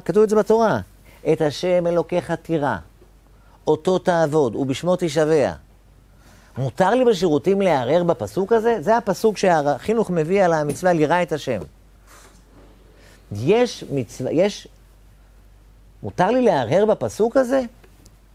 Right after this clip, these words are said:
"את השם אלוקיך תירא, אותו תעבוד, ובשמו ת-", אסור חס וחלילה, אתה בשירותים, אבל זה דברי תורה, אסור לקרוא פסוק בתורה, לא בפה ולא במחשבה.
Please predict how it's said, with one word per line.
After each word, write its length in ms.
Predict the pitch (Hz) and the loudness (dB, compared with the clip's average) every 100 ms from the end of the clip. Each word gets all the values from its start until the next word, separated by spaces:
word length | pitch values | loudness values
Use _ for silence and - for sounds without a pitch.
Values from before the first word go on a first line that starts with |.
| - | -20
"את 60 | - | -18
השם 360 | 175 - 147 147 | -16 -10 -8 -8
אלוקיך 340 | 131 - 135 | -10 -12 -14
תירא, 400 | 127 117 117 104 76 - - _ _ _ - - | -14 -12 -8 -10 -10 -18 -20 _ _ _ -20 -20
אותו 220 | 104 156 | -8 -8
תעבוד, 540 | 156 143 123 139 110 95 | -4 -4 -2 -4 -4 -8
ובשמו 340 | 98 - 160 | -14 -10 -10
ת-", 80 | 160 - - | -10 -16 -18
אסור 420 | - - - 330 - | -20 -12 -8 -8 -8
חס 200 | 262 247 | -10 -10
וחלילה, 280 | 233 233 254 | -12 -10 -10
אתה 120 | 208 | -10
בשירותים, 500 | 117 110 117 117 208 | -14 -12 -12 -12 -10
אבל 300 | 330 247 127 | -8 -6 -6
זה 180 | 95 92 | -6 -6
דברי 160 | 123 165 | -6 -6
תורה, 320 | 220 254 220 | -6 -8 -10
אסור 220 | - - | -10 -12
לקרוא 220 | 285 247 | -10 -12
פסוק 260 | 214 - 139 | -12 -10 -6
בתורה, 460 | 101 - 87 87 73 - | -6 -6 -6 -6 -8 -8
לא 80 | 98 | -4
בפה 280 | 104 - 139 | -4 0 0
ולא 160 | 156 165 | 2 0
במחשבה. 500 | 190 185 165 165 | 0 -2 -2 -4